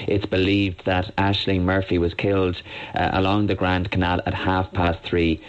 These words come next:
uh, that afternoon. And, uh, Jenna Stack in her evidence said that as they ran along the tarmac on the left-hand side of the canal,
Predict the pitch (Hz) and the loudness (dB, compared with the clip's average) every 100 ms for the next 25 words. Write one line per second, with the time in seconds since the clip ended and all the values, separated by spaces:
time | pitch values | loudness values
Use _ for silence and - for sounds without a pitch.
0 | - - 85 87 85 85 82 87 90 87 | -16 -6 -2 0 0 0 0 0 2 0
1 | 82 - - - - 95 95 90 92 - | -2 -6 -16 -6 -2 0 2 0 -4 -6
2 | - 92 87 76 107 127 110 117 101 87 | -2 0 0 0 0 0 0 0 0 2
3 | 98 104 98 92 90 85 92 90 90 85 | 2 2 2 0 -2 0 0 0 0 -2
4 | - - 95 92 92 92 98 107 101 95 | -2 -4 -2 0 0 2 2 2 2 0
5 | 90 - 95 95 95 87 - - 95 90 | -2 -2 0 2 2 0 -4 -2 0 2
6 | 90 101 - 98 90 87 90 87 87 - | 2 0 0 0 0 0 0 0 -2 -6
7 | - 95 92 92 | -4 0 2 2